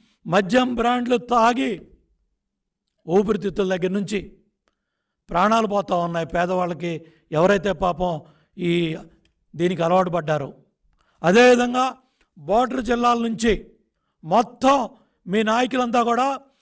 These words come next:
పందికొక్కుల్లాగా బయట రాష్ట్రాల నుంచి, అటు బెంగళూరు, అటు మద్రాస్, ఇటు తెలంగాణ, ఈ మూడు నాలుగు, అటు ఒరిస్సా, ఈ మూడు నాలుగు రాష్ట్రాల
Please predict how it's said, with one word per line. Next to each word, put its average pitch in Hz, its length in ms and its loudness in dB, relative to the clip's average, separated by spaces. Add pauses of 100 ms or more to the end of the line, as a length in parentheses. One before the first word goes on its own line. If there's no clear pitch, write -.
(260)
పందికొక్కుల్లాగా 247 1120 0 (1000)
బయట 202 280 -2
రాష్ట్రాల 220 420 -2
నుంచి, 190 420 -6 (340)
అటు 170 160 -2
బెంగళూరు, 220 640 0 (280)
అటు 180 140 -4
మద్రాస్, 233 540 0 (360)
ఇటు 202 140 -2
తెలంగాణ, 226 600 0 (460)
ఈ 220 200 0
మూడు 233 320 2
నాలుగు, 240 260 0
అటు 208 140 -4
ఒరిస్సా, 214 520 0 (540)
ఈ 208 160 -2 (920)
మూడు 226 260 4
నాలుగు 233 320 0
రాష్ట్రాల 226 400 0